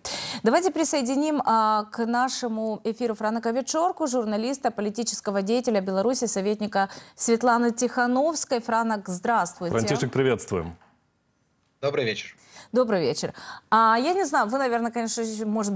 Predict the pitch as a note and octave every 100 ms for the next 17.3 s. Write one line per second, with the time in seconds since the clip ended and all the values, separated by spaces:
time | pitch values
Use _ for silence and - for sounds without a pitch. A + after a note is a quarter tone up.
0 | F3 G#3 A#3+ A#3+ B3 F#3 A#3+ B3+ - -
1 | D#3 E3 E3+ - D#4+ E4 C4 A3+ G3+ G#3
2 | G#3+ G3 F3+ F3+ F3+ F3+ G3 G3 G3 F#3+
3 | F3 F#3 F3+ E3 E3+ E3 G#3 A3 G3 F#3+
4 | - F#3+ - C#4 E4+ D#4 A3+ - - B3
5 | B3+ F#4+ F4+ F4 C#4 E4 - C#4 C#4+ C4+
6 | - B3+ A#3 A#3 - A#3 G#3+ C4 C#4 -
7 | - B3 A#3 A#3 - - - G#3 G#3+ G3
8 | F#3 G#3+ C4 G3+ A#3 A#3 A#3+ A#3 A3+ A#3
9 | A#3+ A#3+ C#4 B3 A3 - G#3+ A3 G#3+ A#3+
10 | G#3+ G#3+ A3+ A3 A#3+ - - A3 A#3 A#3
11 | A3+ - A3 A3 A3 G#3 - G#3+ G#3+ G#3
12 | G3 G3 F#3+ F#3+ - G3 F#3 F#3 F#3+ F3
13 | - F3+ F3+ F3+ - G3+ F#3 F3+ E3 D#3+
14 | D3+ F3 F3+ F3 E3 E3+ D#3+ - D#3 D#3+
15 | D3+ D3 - D3 A2+ G#2+ G#2 A#2 A2 G#2
16 | - F2+ A#2 B2 F#2+ G2+ E2+ G2+ G2 A2+
17 | D#3+ F2